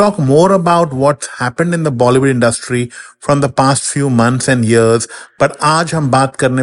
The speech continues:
वाले हैं of the movie which I truly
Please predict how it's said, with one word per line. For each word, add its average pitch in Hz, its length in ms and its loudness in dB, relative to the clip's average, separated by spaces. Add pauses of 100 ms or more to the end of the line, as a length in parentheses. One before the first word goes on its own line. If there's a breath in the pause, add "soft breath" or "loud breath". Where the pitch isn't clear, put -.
वाले 127 220 2
हैं 123 220 0 (460 loud breath)
of 180 180 -4
the 156 140 0
movie 123 500 0 (240 loud breath)
which - 220 -4 (160)
I 156 260 0 (180)
truly 208 400 0